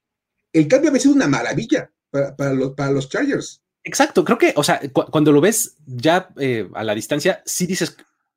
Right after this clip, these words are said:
Speaker 2: "No ganaron", pero ganaron más los Chargers, ¿no?
Speaker 1: Sí.
Speaker 2: <laughs> O sea, eh, los Chargers era tomar en el uno a Michael Vick y ya. Y lo que hicieron fue, tomaron a, a, a, a LaDainian Tomlinson,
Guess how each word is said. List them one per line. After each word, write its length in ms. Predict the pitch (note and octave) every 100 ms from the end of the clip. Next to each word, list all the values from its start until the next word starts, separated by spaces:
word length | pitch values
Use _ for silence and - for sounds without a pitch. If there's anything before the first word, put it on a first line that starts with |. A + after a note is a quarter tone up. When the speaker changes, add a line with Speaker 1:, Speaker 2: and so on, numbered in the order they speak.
| _ _ _ _ _
Speaker 2:
"No 100 | F#3
ganaron", 400 | E3 D3 D3+ A2 _ _ _ _ -
pero 160 | C3+
ganaron 380 | A2 C3 G#3+ B2+
más 580 | A2 G#2 E3+ - - _ _ _ _
los 160 | G#2 -
Chargers, 580 | - F3 F3 A#2 - -
¿no? 280 | A#2+ C#3 C#4 - G3+
Speaker 1:
Sí. 100 | -
Speaker 2:
<laughs> 180 | - - - _ _ _
O 100 | C#3
sea, 300 | C#3+ C#3+ - _ -
eh, 220 | C#3 -
los 180 | D3 C#3+
Chargers 380 | - G3 A#3 A3
era 200 | F#3+ F#3
tomar 280 | B2+ C#3+ A#3
en 120 | A#3
el 120 | D#3
uno 160 | F#3 F3+
a 40 |
Michael 360 | D3+ D#3 D3 G#2
Vick 440 | A#2+ G#3 - - _ _ _ _ _ _ _ _ _ -
y 120 | G2+
ya. 380 | G2+ F#3 - _ _ _ _ _ _ _ _ -
Y 120 | E3+
lo 140 | D3+
que 100 | D3
hicieron 360 | D3+ - F#3 F#3+
fue, 400 | - F3 C#3+ - _ _ _ _ _
tomaron 600 | G#2+ G2+ C3 F#3+ F#3 D#3+
a, 60 | B2+
a, 120 | A2+
a, 680 | - G2+ F#2+ F2 G2 F#2 F2
a 40 |
LaDainian 500 | E2+ G#2 B2 D3 D#3
Tomlinson, 540 | D3 C#3 B2 G2+ E2